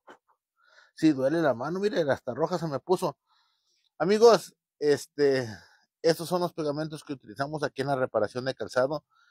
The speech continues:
Y también estoy u-, usando los nuevos micrófonos. Ah, recuerden que esto es poder y no cualquier harina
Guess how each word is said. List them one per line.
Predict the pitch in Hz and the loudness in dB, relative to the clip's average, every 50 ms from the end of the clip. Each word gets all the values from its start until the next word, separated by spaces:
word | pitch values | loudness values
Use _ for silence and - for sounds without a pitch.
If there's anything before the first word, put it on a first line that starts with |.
| - - - _ | -10 -10 -8 _
Y | 117 - | -10 -8
también | 110 107 120 143 151 | -8 -8 -6 -6 -6
estoy | 139 - - 135 143 143 135 | -6 -2 0 0 2 2 0
u-, | 113 - _ - | -2 -4 _ -16
usando | 117 - - 131 135 139 127 | -10 -4 -4 -2 -2 -2 -4
los | 110 101 107 | -4 -4 -2
nuevos | 117 123 127 123 120 | -2 -2 -2 -2 -4
micrófonos. | 110 95 - 110 120 117 160 165 175 175 175 165 _ _ _ _ _ _ _ _ _ _ _ _ _ _ _ - _ _ _ - | -6 -10 -10 -10 -8 -6 -6 -6 -4 -4 -6 -6 _ _ _ _ _ _ _ _ _ _ _ _ _ _ _ -20 _ _ _ 0
Ah, | - 147 147 147 151 151 151 151 147 143 135 131 131 - _ - 139 | 4 6 6 8 8 6 4 2 0 -6 -14 -18 -20 -20 _ -20 -12
recuerden | 135 143 147 - - 165 165 170 208 226 220 202 160 139 _ _ _ _ _ _ _ _ - - - - - - _ - - - | -8 -8 -6 0 2 2 2 4 0 -2 -2 -4 -10 -14 _ _ _ _ _ _ _ _ -20 -20 -20 -20 -20 -20 _ -20 -8 -4
que | 131 131 135 131 | -2 0 0 0
esto | 123 - _ - 185 196 185 185 | -2 -2 _ 2 4 4 4 4
es | 170 - | 2 0
poder | - _ - 208 185 131 120 127 131 110 - - _ _ _ _ _ _ _ _ _ | -4 _ 0 2 4 4 6 4 4 2 0 -4 _ _ _ _ _ _ _ _ _
y | 101 107 | -12 -8
no | 107 120 143 151 - | -4 -2 -2 -2 -2
cualquier | - 139 117 107 - 131 139 151 | -4 -6 -6 -6 -6 -6 -6 -4
harina | 147 139 147 156 165 170 170 - - | -6 -6 -6 -8 -8 -8 -8 -10 -12